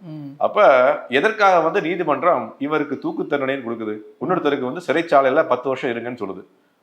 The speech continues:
Speaker 2: இன்னொருத்தருக்கு சிறைச்சாலை இருபது வருஷம் இருங்க, இன்னொருத்தருக்கு ஒரு வருஷம் இருங்க.
Speaker 1: ம்.
Speaker 2: அப்ப ஏன் மாறி மாறி மாறி மாறி வெவ்வேறு விதமான நீதிபதிகள் வெவ்வேறு விதமான நீதியை கொடுக்குறாங்க?
Speaker 1: ம்.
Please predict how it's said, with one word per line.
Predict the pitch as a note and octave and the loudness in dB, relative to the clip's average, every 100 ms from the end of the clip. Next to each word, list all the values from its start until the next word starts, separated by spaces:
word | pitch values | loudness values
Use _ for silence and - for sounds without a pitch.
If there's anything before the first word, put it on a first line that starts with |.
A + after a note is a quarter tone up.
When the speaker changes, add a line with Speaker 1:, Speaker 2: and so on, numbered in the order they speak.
| - | -10
Speaker 2:
இன்னொருத்தருக்கு | D#3 F3 C#3+ C#3+ E3+ | -6 -4 -2 -4 -4
சிறைச்சாலை | D3 D#3+ C#3 D#3 | -2 0 0 0
இருபது | C#3+ D#3+ | -2 -4
வருஷம் | C#3+ C3+ | -6 -6
இருங்க, | G#2 G2 F#2+ - _ _ _ - | -8 -8 -12 -14 _ _ _ -8
இன்னொருத்தருக்கு | F#3 E3 D#3+ | -6 -2 -2
ஒரு | F#3+ F#3 | 0 0
வருஷம் | F#3 E3 D#3 | 0 0 -4
இருங்க. | A2+ G#2 F#2+ _ E3+ | -6 -8 -14 _ -20
Speaker 1:
ம். | D3+ C#3 - | -16 -16 -4
Speaker 2:
அப்ப | A#2+ G#3 F3+ E3 | -2 2 4 4
ஏன் | D3 F#3 G#3 | 2 2 2
மாறி | D3+ E3+ E3+ | 4 4 4
மாறி | D#3+ E3 | 2 2
மாறி | D3+ D#3 | 2 2
மாறி | C#3+ D3 D3+ | 2 0 0
வெவ்வேறு | A#2+ C#3+ E3 | -2 2 0
விதமான | D3 C#3+ C3+ C3+ | 2 0 2 2
நீதிபதிகள் | A#2+ C#3+ D3 C3 C3+ E3 | 0 -4 -4 -4 -4 -2
வெவ்வேறு | B2+ D3+ C#3 | -2 -2 -2
விதமான | C#3+ C3 B2 A2+ | -2 -2 -2 -2
நீதியை | C3+ C#3+ B2+ | -4 -4 -6
கொடுக்குறாங்க? | A2+ A2 G2+ G2 F#2 _ _ | -6 -4 -4 -4 -14 _ _
Speaker 1:
ம். | E3+ C#3+ | -20 -20